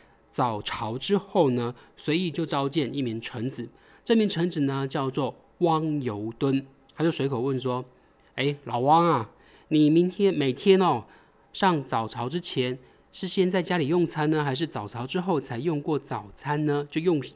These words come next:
用这个早膳的意思啦哈。这个汪大臣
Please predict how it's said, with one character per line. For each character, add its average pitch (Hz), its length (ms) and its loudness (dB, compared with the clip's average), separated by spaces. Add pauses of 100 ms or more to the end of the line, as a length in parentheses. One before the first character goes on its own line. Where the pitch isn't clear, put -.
(100)
用 156 200 0
这 147 80 -4
个 127 140 -2
早 107 240 -10
膳 151 240 -4
的 113 80 -6
意 117 160 -8
思 - 160 -10
啦 117 100 -6
哈。 117 300 -4 (800)
这 - 100 -4
个 160 280 0 (640)
汪 185 260 4
大 156 240 2
臣 110 240 -8